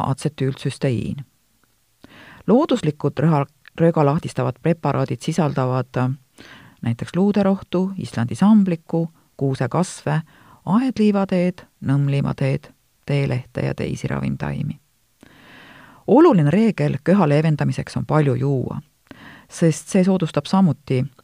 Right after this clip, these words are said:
röga teket ja veeldab nima. Ka toaõhu niisutamisest võib abi olla. Köha pärssivateks ravimiteks, mis pidurdavad köharefleksi, on näiteks kodeiin ja dextrometorfaan, mida kasutatakse ainult lühiajaliselt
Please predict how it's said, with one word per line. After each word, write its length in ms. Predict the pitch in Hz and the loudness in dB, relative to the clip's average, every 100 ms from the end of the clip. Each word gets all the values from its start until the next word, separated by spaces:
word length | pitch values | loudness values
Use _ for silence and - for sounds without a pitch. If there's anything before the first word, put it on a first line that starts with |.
| _ - - | _ -8 0
röga 320 | 143 147 131 | 2 2 0
teket 460 | 233 285 196 165 135 | 0 0 0 -2 -2
ja 80 | |
veeldab 400 | 131 135 - 151 | 0 0 0 -2
nima. 360 | 127 117 127 131 123 _ _ _ _ _ _ | 0 -2 -2 -6 -10 _ _ _ _ _ _
Ka 140 | - 160 | -2 2
toaõhu 440 | 214 240 170 180 | 4 4 4 4
niisutamisest 720 | 165 190 127 - 113 123 - - | 4 2 0 -4 -4 -4 -8 -6
võib 160 | 127 | -4
abi 220 | 135 143 123 | -4 -2 -4
olla. 280 | 135 - - _ _ _ _ _ _ _ _ - - - _ _ _ | -4 -6 -12 _ _ _ _ _ _ _ _ -20 -20 -20 _ _ _
Köha 220 | 220 226 | 4 4
pärssivateks 640 | 160 254 - 165 143 123 - | 4 0 0 0 0 -4 -2
ravimiteks, 600 | 151 143 127 - - - | 0 0 -2 -6 -10 -8
mis 120 | - - | -8 -4
pidurdavad 520 | 196 180 - 127 - | 0 0 0 -4 0
köharefleksi, 720 | 190 190 - - 262 - - | 0 2 0 -2 -4 -4 0
on 160 | 143 143 | 2 2
näiteks 300 | 147 - - | 0 -6 -8
kodeiin 520 | 135 143 190 247 277 - - - _ - | -6 0 2 2 -2 -6 -16 -20 _ -4
ja 60 | - | -2
dextrometorfaan, 1080 | 175 - 175 147 - 165 - 123 110 - - - - - | -2 0 0 0 -2 -6 -2 -2 -2 -4 -10 -20 -20 -10
mida 180 | - 143 | -2 2
kasutatakse 560 | 165 208 190 139 131 147 | 2 2 0 -4 -2 0
ainult 240 | 151 - | 0 2
lühiajaliselt 800 | 196 196 147 156 131 - - - | 4 4 4 2 0 -6 -10 -14